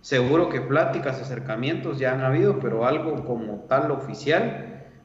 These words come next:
pues vaya, es, es difícil. Imagínense todo el tiempo que ha pasado para que podamos llevar gente de nuestro propio país a un partido de nuestro propio país, siendo locales nosotros.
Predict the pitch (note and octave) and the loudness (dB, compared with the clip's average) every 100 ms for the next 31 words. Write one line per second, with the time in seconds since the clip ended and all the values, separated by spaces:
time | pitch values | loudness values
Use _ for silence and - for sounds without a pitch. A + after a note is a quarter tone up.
0 | - A2+ G2+ C3 C3+ A2 A#2 - - - | -12 -10 -2 0 2 0 -2 -8 -12 -12
1 | B2+ B2 C3+ C3 A#2+ A#2+ C#3+ F#3 A3 G3+ | -10 -8 -6 -4 -2 0 0 2 2 4
2 | F#3+ G3 G#3 G#3+ A3+ A3 G3+ G#3 G#3 G3+ | 4 4 4 4 0 0 2 2 2 2
3 | B3 C#4+ - - - - - - E3 D3 | 2 2 -2 -10 -14 -20 -16 4 4 4
4 | D3 C#3 C#3+ F#3 G#3+ E3 C#3+ E3+ G3 A3 | -2 -2 2 2 0 -2 2 2 2 -2
5 | A#3+ A3+ B3+ A#3 - - D#3 D3+ F3+ B3 | -4 -4 -8 -8 -12 -6 -2 0 0 0
6 | D4+ C#4+ A#3 G#3 A#3+ B3+ B3+ A3 F#3+ A3+ | 0 0 2 2 4 2 2 0 2 2
7 | C#4 A#3+ A3+ G#3+ F#3+ - B3 A3 F3 D#3 | 2 -2 -2 0 0 0 2 2 2 0
8 | F#3+ C#4 D4+ - G3+ G#3+ A#3+ A#3+ F3+ E3 | 0 0 0 0 0 2 0 2 2 2
9 | A3 D4 - - - - - - - - | 2 -2 -6 -14 -18 -20 -20 -20 -20 -2
10 | G3+ A3+ A3 E3+ C3+ F#3+ A3 G#3+ E3 B2 | 2 4 4 4 2 2 2 2 2 -2
11 | - A#3+ A#3+ B2 - - | -2 -2 -2 -6 -10 -14